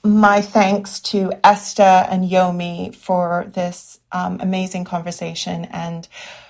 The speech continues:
for just inspiring me and I hope the listeners. But, um, keep up the fantastic work. And Q U B, I hope those that need to are listening. Um,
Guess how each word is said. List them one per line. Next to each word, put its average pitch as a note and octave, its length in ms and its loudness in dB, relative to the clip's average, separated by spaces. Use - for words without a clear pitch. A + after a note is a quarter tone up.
for - 140 -2
just A3 640 0
inspiring A#3 960 4
me A#3 300 6
and B3+ 100 6
I G#3 100 8
hope G#3+ 340 0
the A3 100 0
listeners. C4 680 -4
But, G3 420 6
um, F#3 380 4
keep A#3 260 -2
up G3+ 440 4
the G3 80 -8
fantastic F#3+ 800 -2
work. G3 380 0
And F3+ 580 -2
Q - 180 -4
U G3+ 200 -2
B, A#3+ 300 -2
I F#3+ 100 4
hope G3+ 420 -2
those G3+ 300 4
that G#3+ 160 -2
need A3 180 2
to D4 300 -6
are A3+ 140 2
listening. A3 580 -2
Um, G3+ 640 4